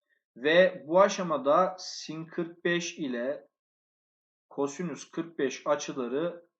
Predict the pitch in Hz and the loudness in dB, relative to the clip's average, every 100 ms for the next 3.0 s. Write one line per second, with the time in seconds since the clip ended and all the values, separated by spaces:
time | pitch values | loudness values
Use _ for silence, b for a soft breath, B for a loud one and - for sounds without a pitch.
0 | _ _ 147 165 156 139 123 117 139 127 | _ _ 0 0 2 -2 -4 -6 -6 -6
1 | 180 175 - 175 165 160 147 156 180 156 | -8 -10 -6 -4 -2 -4 -6 -2 -2 -2
2 | 147 180 151 139 139 139 123 101 - - | -4 -4 -6 -8 -8 -10 -10 -12 -18 -20